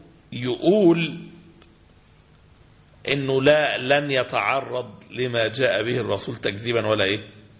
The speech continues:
تصديق. يبقى كأن حصل ع-، هو كرر هنا التكذيب والإعراض مرتين، <coughs> مرة كتوصيف حقيقي لحالة القلب، يعني واحد أعرض فعلا،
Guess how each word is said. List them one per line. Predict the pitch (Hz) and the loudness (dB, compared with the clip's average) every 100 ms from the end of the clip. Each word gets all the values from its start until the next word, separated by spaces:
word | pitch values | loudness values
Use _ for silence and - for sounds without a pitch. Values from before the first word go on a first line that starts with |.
| - - - | -20 -20 -14
تصديق. | - 95 92 98 - - - - - - - | -10 -8 -6 -8 -10 -18 -20 -20 -20 -16 -4
يبقى | 123 135 | 2 2
كأن | 135 139 175 196 160 | 2 -2 -2 -2 -4
حصل | - 165 - 123 | 0 -2 -2 -2
ع-، | 104 117 107 | -4 -4 -6
هو | 127 123 | -2 -2
كرر | 120 170 170 147 127 | 2 2 2 0 0
هنا | 139 120 120 107 - - - - - - - | -2 0 -2 -6 -18 -20 -20 -20 -20 -20 -8
التكذيب | 110 - 123 123 127 180 175 | -8 -2 -2 -2 -2 0 2
والإعراض | 147 127 120 123 147 165 160 | 0 2 0 0 0 0 -2
مرتين، | 131 113 107 104 - - - - - - - | -8 -8 -10 -12 -14 -18 -20 -20 -20 -4 0
<coughs> | - - - - 1077 1077 1077 - - - - - - - - 139 160 | 0 0 -2 2 0 0 -12 -14 -18 -20 -20 -20 -20 -20 -12 2 4
مرة | 185 156 | 4 0
كتوصيف | 131 147 139 139 139 - 196 180 | 0 -2 0 0 -2 -2 -4 -4
حقيقي | - 165 151 220 - 156 135 | 0 0 0 -2 -2 -4 0
لحالة | 120 - 151 156 135 | 0 0 0 0 -4
القلب، | 120 - 139 135 - - - - _ _ _ - - _ - | -8 0 -2 -2 -14 -20 -20 -20 _ _ _ -20 -20 _ -6
يعني | 120 107 127 | -2 0 2
واحد | 165 165 - - | 2 0 -6 -2
أعرض | 175 165 160 151 | 0 2 0 -2
فعلا، | - 170 110 98 | -4 -4 -2 -4